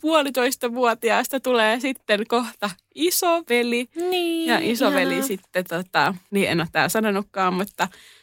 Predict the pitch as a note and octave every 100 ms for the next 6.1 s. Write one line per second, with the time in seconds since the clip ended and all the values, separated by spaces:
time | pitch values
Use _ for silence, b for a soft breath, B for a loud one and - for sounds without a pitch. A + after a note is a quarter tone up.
0 | B - F3 E3 D3+ C3 A2+ D#3+ - A#2
1 | D2+ - - _ _ F#3+ E3+ - - _
2 | G4 G4+ F#4+ F4+ F4+ F4+ _ _ B3 B3
3 | B3+ B3 A#3+ - B3+ B3 B B B B
4 | B - G3+ F#3 D#3+ - - B3 G#3 D#3+
5 | D3+ C#3+ C#3 C3 - _ - E4+ - F#3+
6 | D#3